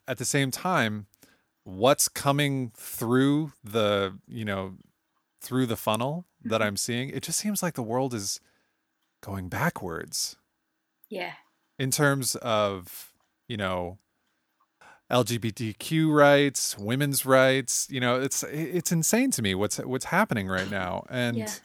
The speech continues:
Speaker 2: I think
Speaker 1: I suppose, I suppose if there wasn't,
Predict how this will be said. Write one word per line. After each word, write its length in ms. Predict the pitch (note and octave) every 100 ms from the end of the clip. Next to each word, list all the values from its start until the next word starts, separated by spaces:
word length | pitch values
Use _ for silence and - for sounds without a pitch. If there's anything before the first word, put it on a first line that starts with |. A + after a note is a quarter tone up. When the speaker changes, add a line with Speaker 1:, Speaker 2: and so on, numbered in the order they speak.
| _ _ _ _
Speaker 2:
I 80 | C4+
think 360 | C4+ E4 F4+ -
Speaker 1:
I 60 | C3
suppose, 720 | - - F3 F3 D#3 - - - -
I 80 |
suppose 320 | C#3+ - F3+ E3
if 100 | -
there 160 | C#3
wasn't, 720 | B2+ C3 D3+ D#3+ D3+ - -